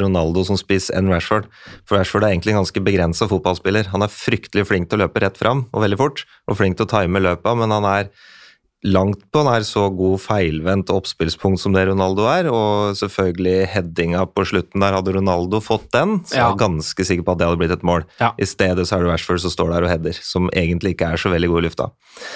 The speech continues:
Speaker 1: Eh, så, men nå er det konkurranse på mange plasser her, ikke sant? Så jeg tror United er best med en Rashford som konkurrerer på kant, da.
Speaker 2: Mm.
Speaker 1: Og så da, da står det ikke igjen med så mange spisstyper, dessverre, men da er det liksom, Ronaldo kan fortsatt spille fotball, han,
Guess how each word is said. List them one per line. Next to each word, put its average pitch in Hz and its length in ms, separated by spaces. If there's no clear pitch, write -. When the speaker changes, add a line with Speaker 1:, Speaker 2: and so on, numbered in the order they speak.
Speaker 1:
Eh, 98 520
så, 107 220
men 64 440
nå 131 120
er 101 100
det 127 100
konkurranse 117 640
på 135 120
mange 110 200
plasser 110 400
her, 117 160
ikke 139 160
sant? 151 220
Så - 140
jeg 135 380
tror 101 400
United 90 380
er 87 100
best 82 340
med 95 120
en 87 100
Rashford 87 240
som 92 160
konkurrerer 82 400
på - 160
kant, 92 400
da. 85 80
Speaker 2:
Mm. 139 180
Speaker 1:
Og 98 100
så 95 200
da, 95 140
da 92 160
står 87 240
det - 60
ikke 98 100
igjen 82 240
med 95 80
så 104 120
mange 90 200
spisstyper, 90 640
dessverre, 101 400
men 101 80
da 98 160
er 90 80
det 92 140
liksom, 85 260
Ronaldo 107 480
kan 107 240
fortsatt 104 360
spille 107 200
fotball, 127 320
han, 151 240